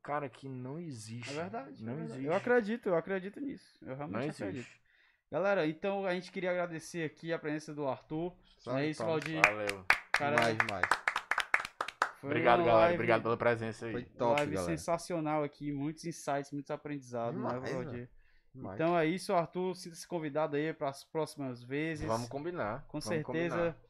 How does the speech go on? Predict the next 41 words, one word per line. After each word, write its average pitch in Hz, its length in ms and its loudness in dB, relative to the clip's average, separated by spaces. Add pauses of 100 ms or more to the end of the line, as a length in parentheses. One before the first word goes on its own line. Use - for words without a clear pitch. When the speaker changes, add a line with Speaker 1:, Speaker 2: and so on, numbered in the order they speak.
(140)
Speaker 2:
quando 147 160 -2
a 156 80 0
gente 156 200 -2
se, 147 220 -10 (120)
enfim, 170 320 -2
se - 180 -6
vacinar, 151 640 2
né, 156 180 2
Valdir? 147 360 0
Speaker 3:
É, 127 160 -2
tá 143 200 2
perto, 127 480 0
tá 127 160 -4
perto. 113 300 -6
Speaker 2:
Tá 120 140 0
bem 160 160 -2
pertinho. 165 560 -2
Vamos, 160 160 -2
Speaker 1:
Exatamente, 131 500 0
eu 101 60 -8
Speaker 2:
vamos 170 140 0
Speaker 1:
também. 208 120 4
Speaker 2:
abrir 175 200 4
esse 190 200 2
estúdio 180 340 2
aqui 180 200 -2
pra 180 160 0
quem, 185 640 -4 (240)
enfim, 156 480 -6 (240)
gente 160 320 2
boa, 151 320 2
gente 160 240 -4
interessante, 151 640 0
Speaker 3:
É. 143 60 -6
Speaker 2:
gente 165 180 0
que, - 140 -14 (220)
que 147 80 -14
tenha 175 260 -2
coisa 170 300 0
pra 165 160 2
acrescentar, 151 840 0